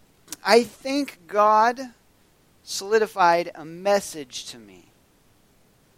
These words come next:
A message that I'm to carry on to you. And that is, live by faith,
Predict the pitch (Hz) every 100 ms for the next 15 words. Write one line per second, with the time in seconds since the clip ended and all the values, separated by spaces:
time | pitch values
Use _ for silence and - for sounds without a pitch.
0 | _ _ _ _ _ _ _ _ _ _
1 | _ 135 175 185 160 139 127 131 131 123
2 | - - - _ _ _ _ _ _ _
3 | _ 139 147 151 - 147 127 - _ _
4 | _ _ _ - 233 208 175 170 175 170
5 | 160 - 143 135 147 151 120 101 _ _
6 | _ _ _ _ 160 160 180 190 185 -
7 | - - _ _ _ _ _ - 151 208
8 | 233 202 156 175 165 156 - 202 151 135
9 | 135 139 _ _